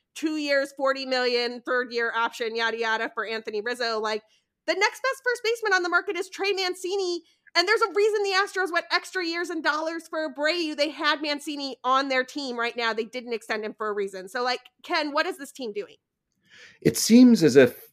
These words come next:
Speaker 2: so many of the moves or non-moves are being made almost with the intention of kicking the can further down the road as to when we can actually expect them to make moves and contend, and,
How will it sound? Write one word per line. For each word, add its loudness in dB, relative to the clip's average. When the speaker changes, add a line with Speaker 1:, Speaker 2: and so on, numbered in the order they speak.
Speaker 2:
so 8
many 8
of 12
the 10
moves 10
or 10
non-moves 10
are 2
being 6
made 6
almost 8
with -4
the 8
intention 8
of 8
kicking 8
the 8
can 6
further 12
down 10
the 10
road 12
as 6
to 6
when 10
we 8
can 4
actually 6
expect 0
them 0
to -4
make 2
moves 0
and 4
contend, 0
and, -2